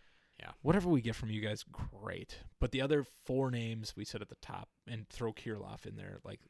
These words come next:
Speaker 2: okay, that's what's gonna make or break your
Speaker 1: Yeah.
Speaker 2: team
Speaker 1: Correct. No, that's a good point.
Speaker 2: offensively, which is your only hope of competing, unless
Speaker 1: For
Speaker 2: you
Speaker 1: sure.
Speaker 2: catch lightning in a bottle four freaking times.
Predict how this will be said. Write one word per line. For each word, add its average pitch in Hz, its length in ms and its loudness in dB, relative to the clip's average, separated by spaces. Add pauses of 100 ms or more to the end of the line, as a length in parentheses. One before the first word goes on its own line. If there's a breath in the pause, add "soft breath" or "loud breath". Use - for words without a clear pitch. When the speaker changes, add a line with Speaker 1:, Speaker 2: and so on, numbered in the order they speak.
(180)
Speaker 2:
okay, 110 320 0 (160)
that's 113 340 -2
what's 113 140 -6
gonna 113 180 -8
make 101 240 -8
or 110 100 -4
break - 340 -10
your 78 160 -10
Speaker 1:
Yeah. - 140 -16
Speaker 2:
team - 120 -20 (240)
Speaker 1:
Correct. 76 300 -10 (400)
No, 87 60 -4
that's 113 140 0
a - 60 -16
good 113 40 -6
point. 104 120 -8
Speaker 2:
offensively, 76 360 -14
which 120 160 -10
is 113 140 -8
your 110 200 -10
only 104 220 0
hope - 180 -14
of - 120 -20
competing, - 320 -20 (160)
unless 117 180 -8
Speaker 1:
For - 60 -6
Speaker 2:
you 110 60 -8
Speaker 1:
sure. - 80 -8
Speaker 2:
catch 117 220 -4
lightning 110 320 -2
in 104 100 -2
a 101 40 -4
bottle 104 340 -4 (480 soft breath)
four 117 300 8
freaking 110 500 -2
times. - 460 -6